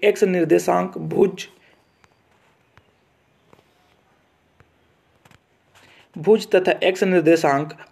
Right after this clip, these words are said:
और वाई निर्देशांक कोटिंग के गुणनफल के योग के बराबर है। तो चलिए आगे बढ़ते हैं। यहाँ सबसे पहले हम लिख लेंगे उत्तर में क्या लिखेंगे।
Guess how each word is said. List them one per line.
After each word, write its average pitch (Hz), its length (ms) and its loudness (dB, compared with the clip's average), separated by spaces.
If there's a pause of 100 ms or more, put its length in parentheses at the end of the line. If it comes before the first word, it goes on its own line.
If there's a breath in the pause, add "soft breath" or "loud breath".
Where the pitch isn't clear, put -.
और 180 160 6
वाई 170 260 4
निर्देशांक 165 560 0
कोटिंग 170 280 2
के 170 120 2
गुणनफल 160 480 2
के 185 140 0
योग 165 300 2
के 214 140 4 (140)
बराबर 123 440 -2
है। - 140 -10 (480 loud breath)
तो 185 60 -16
चलिए 156 220 2
आगे 156 320 0
बढ़ते 175 280 0
हैं। 180 60 -2
यहाँ 175 160 -2
सबसे 160 320 -2
पहले 170 260 2
हम 170 140 -4
लिख 165 180 0
लेंगे 170 380 0 (360 soft breath)
उत्तर 170 280 0
में 170 140 -4
क्या 165 140 2
लिखेंगे। 185 520 0